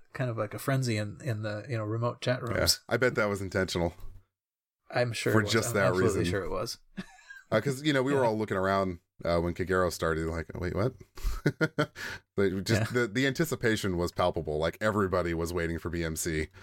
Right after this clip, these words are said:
Speaker 2: Like,
Speaker 1: Yeah.
Speaker 2: you didn't show up to this show not wanting to see this,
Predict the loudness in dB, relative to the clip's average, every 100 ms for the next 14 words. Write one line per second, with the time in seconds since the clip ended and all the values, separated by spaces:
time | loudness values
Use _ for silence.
0 | -20 -14 0 0 2 0 -2 -2 0 2
1 | 2 2 2 2 2 0 0 2 2 4
2 | 0 -4 _ _ _ _ _ _ _ -2
3 | 0 2 2 2 0 0 0 0 -2 -2
4 | -4